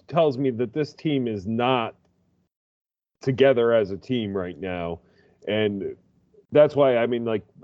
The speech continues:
I, I don't think anybody's in disagreement that Stellini needed to be sacked right away, because regardless of whether it's his fault, it's Levy's fault, and, and we got the club statement that came after the,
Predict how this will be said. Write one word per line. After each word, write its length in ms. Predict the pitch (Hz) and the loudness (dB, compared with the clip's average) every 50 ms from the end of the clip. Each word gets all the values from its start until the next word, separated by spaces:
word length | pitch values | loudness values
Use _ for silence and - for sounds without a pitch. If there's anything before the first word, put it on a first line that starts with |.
| 87 87 110 | -12 -6 -2
I, 220 | 131 131 120 127 | 0 0 0 2
I 60 | 131 135 | 2 2
don't 160 | 139 120 101 | 2 2 0
think 160 | 117 107 90 98 | -4 -10 -10 -6
anybody's 600 | 120 139 156 160 139 107 107 101 107 104 95 95 | -4 -2 -2 -2 -2 -2 -2 -2 -4 -4 -6 -6
in 120 | 110 104 | -8 -6
disagreement 800 | 92 110 101 - - 90 92 110 104 104 101 101 98 98 92 82 _ _ _ _ _ _ _ | -4 -4 -4 -4 -6 -8 -6 -4 -4 -4 -4 -4 -4 -6 -6 -10 _ _ _ _ _ _ _
that 240 | - 113 107 104 78 | 0 0 0 0 -2
Stellini 600 | - - - 123 123 110 120 127 123 113 107 104 | -6 -6 -2 0 0 2 4 2 2 2 -2 -4
needed 320 | 104 107 110 98 98 95 87 | -2 -4 -4 -4 -4 -4 -4
to 60 | 101 | -4
be 240 | 85 101 98 98 95 | -2 0 0 0 0
sacked 440 | - - 135 127 113 104 95 - - | 0 2 2 2 2 2 0 -2 -2
right 200 | 107 104 101 98 | 0 0 2 2
away, 280 | 101 98 98 95 92 | 4 2 2 2 0
because 480 | 92 80 98 87 - 104 101 87 - - _ _ _ _ _ _ - | -2 -4 -4 -2 0 0 -2 -2 -4 -12 _ _ _ _ _ _ 0
regardless 540 | 131 139 - 156 151 147 127 127 123 - 127 | 0 2 4 6 6 6 6 4 2 2 0
of 80 | 110 | -4
whether 320 | 104 127 120 117 113 104 104 | -2 0 0 2 2 0 0
it's 120 | 98 - | -2 0
his 240 | 120 139 135 117 - | 2 2 2 2 0
fault, 400 | - - 135 123 117 117 117 - - | 0 0 2 2 2 0 -2 -4 -10
it's 200 | 104 92 - - | -14 -14 -10 -6
Levy's 460 | 120 131 127 120 113 120 113 104 - | -2 0 0 0 0 -2 -4 -4 -2
fault, 480 | - 123 117 110 113 113 - - _ _ _ _ _ _ _ _ - | 0 4 4 4 4 2 0 -4 _ _ _ _ _ _ _ _ -6
and, 320 | - 104 104 104 101 98 - - - - _ _ _ - | -2 -2 -2 -2 -2 -6 -8 -10 -12 -18 _ _ _ -6
and 160 | - 113 117 117 | -4 -2 0 0
we 100 | 120 110 | 0 2
got 280 | 92 165 185 165 - | 4 4 4 4 2
the 60 | 135 | -2
club 300 | - - 135 135 120 95 | -6 -2 0 0 0 -2
statement 460 | - - - 151 143 110 107 113 101 104 | -4 -4 -4 -2 -2 -2 -6 -8 -8 -8
that 140 | 113 - | -8 -6
came 220 | - 135 120 110 113 | -4 -4 -2 -2 -4
after 300 | 113 107 104 - 120 110 | -6 -6 -6 -6 -6 -4
the, 280 | 107 110 107 107 104 | -2 -2 -2 -2 -4